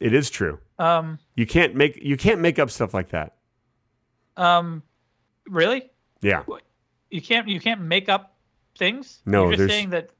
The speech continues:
Speaker 2: there are certain things that just can't be made up?
Speaker 1: They cannot be made up.
Speaker 2: Okay. Every time someone says that phrase,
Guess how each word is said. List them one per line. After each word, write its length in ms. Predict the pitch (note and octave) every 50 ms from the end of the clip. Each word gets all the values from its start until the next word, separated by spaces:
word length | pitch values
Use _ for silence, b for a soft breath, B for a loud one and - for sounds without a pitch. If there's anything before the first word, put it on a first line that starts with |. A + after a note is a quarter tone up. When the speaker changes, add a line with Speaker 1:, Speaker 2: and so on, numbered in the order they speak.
| _
Speaker 2:
there 120 | F#3+ F#3 F3+
are 20 |
certain 300 | F3 - A3 A3 G#3+ F3+
things 200 | - G3+ G#3 G3+
that 100 | F3+ E3
just 200 | D3+ E3 D#3+ -
can't 260 | - - F3 E3+ F3 -
be 120 | F3 F3
made 200 | E3+ D#3+ D3+ D3+ D3+
up? 120 | - -
Speaker 1:
They 120 | - G2+
cannot 280 | F#2+ - A2 G#2 G#2 G2+
be 100 | G2+ G2
made 200 | F#2 F2+ E2+ E2
up. 160 | E2 D2+ - _ _ _ _ _ _ _ _ _ _ _ _ _ _ _ _ _ _ -
Speaker 2:
Okay. 360 | F3+ F3 - E3+ C#3+ C#3 C3+ b b b b b b b b
Every 240 | A3+ A3+ A#3+ C#4+ C#4+
time 380 | - - C#4 C4+ C4+ C4+ C4 -
someone 280 | - C4 B3 B3+ A3+
says 380 | G3 - - A3+ A3+ A3+ G3+ F3+
that 240 | E3+ C#3 B2+ B2+ -
phrase, 500 | - B2 A2+ A2 G#2+ G#2 G#2 - -